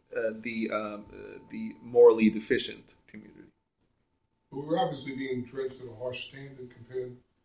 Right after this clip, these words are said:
Speaker 2: I mean, we're probably more righteous by these standards than what we understood the standards the Romans were, or much of the rest of the world.
Speaker 1: What, in those times of the temple?
Speaker 2: Yeah.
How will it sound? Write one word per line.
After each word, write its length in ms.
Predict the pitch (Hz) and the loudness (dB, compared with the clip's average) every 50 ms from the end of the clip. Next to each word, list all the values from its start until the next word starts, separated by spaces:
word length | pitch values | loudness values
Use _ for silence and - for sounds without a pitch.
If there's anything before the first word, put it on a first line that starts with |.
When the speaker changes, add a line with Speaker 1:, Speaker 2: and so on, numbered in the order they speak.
| _ - | _ -20
Speaker 2:
I 220 | - - - - 139 | -20 -20 -12 -6 -2
mean, 200 | 139 135 139 139 | 0 0 0 0
we're 80 | - | 2
probably 260 | - 170 170 165 151 | 6 6 8 8 8
more 160 | 143 156 151 135 | 8 8 8 10
righteous 480 | 135 147 160 160 160 151 135 - - | 10 10 8 8 6 4 4 4 2
by 160 | 135 135 135 127 | 2 2 2 2
these 220 | 139 156 156 - | 2 2 2 2
standards 520 | - - 131 127 123 123 120 120 123 120 123 | 2 2 2 2 2 2 0 -4 -8 -6 -6
than 120 | 127 113 | -6 -6
what 120 | 117 123 | -6 -8
we 220 | 123 127 131 135 131 | -4 -2 0 0 0
understood 380 | 127 123 120 - - 117 113 | -2 -4 -6 -8 -10 -12 -14
the 40 | - | -12
standards 480 | - - - 120 117 117 113 110 107 104 | -12 -12 -12 -14 -14 -16 -16 -18 -20 -20
the 240 | 107 107 104 104 113 | -20 -20 -18 -14 -12
Romans 360 | 127 139 131 123 104 - - 95 | -10 -10 -10 -10 -12 -14 -18 -20
were, 220 | 92 - - - - _ _ _ - 139 135 127 123 - _ _ - - - | -20 -20 -20 -20 -20 _ _ _ -20 -20 -20 -20 -20 -20 _ _ -20 -20 -20
or 140 | 117 117 127 | -20 -18 -16
much 80 | 127 - - | -16 -16 -18
of 100 | 113 113 | -18 -14
the 60 | 117 | -8
rest 240 | 123 120 - - - | -4 -4 -4 -4 -6
of 120 | - - | -8 -12
the 80 | 113 - | -10 -10
world. 240 | - - - - - - - - - - - - - - - | -10 -10 -10 -12 -16 -18 -20 -20 -20 -20 -20 -20 -20 -4 6
Speaker 1:
What, 320 | 139 135 113 101 - - | 8 10 10 10 8 4
in 180 | - 113 117 117 | 2 2 4 8
those 200 | 127 120 - - | 8 8 8 6
times 200 | 131 123 120 - | 4 0 0 -2
of 60 | 107 | 2
the 60 | 117 | 4
temple? 400 | 127 123 - 190 202 202 - - - - - - 147 135 | 4 4 4 2 0 0 -2 -8 -18 -20 -20 -20 -14 -12
Speaker 2:
Yeah. 140 | 131 123 | -10 -10